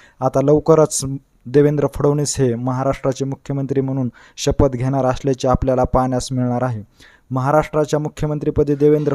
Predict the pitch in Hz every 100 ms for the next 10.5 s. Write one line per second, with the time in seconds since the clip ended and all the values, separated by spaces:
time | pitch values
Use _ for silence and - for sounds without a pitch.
0 | - 143 147 143 151 143 139 147 147 -
1 | 143 143 139 143 143 147 - 143 143 143
2 | 135 - 147 147 143 131 135 131 135 135
3 | - 139 139 135 139 147 135 - 131 135
4 | 127 127 139 135 127 139 _ - - _
5 | - 143 127 - _ _ - 143 147 147
6 | 147 143 143 143 151 139 143 139 143 143
7 | 139 139 139 139 131 127 147 139 139 131
8 | 127 - 135 139 135 135 127 139 135 135
9 | 131 131 127 131 127 127 127 123 127 -
10 | 127 123 123 123